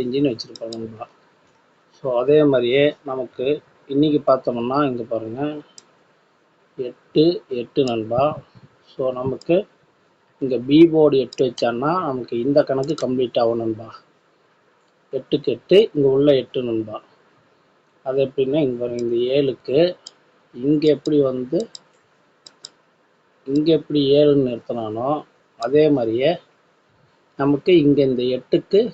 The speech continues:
எட்டு நிறுத்த வாய்ப்பு இருக்கு நண்பா. எட்டுன்னு,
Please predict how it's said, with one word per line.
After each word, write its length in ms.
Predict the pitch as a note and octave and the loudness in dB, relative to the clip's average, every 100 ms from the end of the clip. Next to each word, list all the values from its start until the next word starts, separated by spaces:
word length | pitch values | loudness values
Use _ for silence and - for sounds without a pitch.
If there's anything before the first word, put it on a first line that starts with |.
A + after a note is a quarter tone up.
| - C3 | -10 -8
எட்டு 220 | C3 E3 D3 | -4 0 0
நிறுத்த 280 | C3 - C3+ | 0 2 4
வாய்ப்பு 240 | C3+ C3 | 2 -2
இருக்கு 220 | B2 A2+ A2+ | -4 -4 -6
நண்பா. 280 | A2 G#2 - _ _ _ _ _ _ _ _ _ _ _ _ _ _ _ _ _ _ _ _ _ _ _ _ _ _ _ _ _ _ _ _ _ _ - _ _ _ C#3+ C#3 | -6 -8 -16 _ _ _ _ _ _ _ _ _ _ _ _ _ _ _ _ _ _ _ _ _ _ _ _ _ _ _ _ _ _ _ _ _ _ -20 _ _ _ -6 -6
எட்டுன்னு, 560 | - - E3+ E3+ E3 | -6 0 4 4 4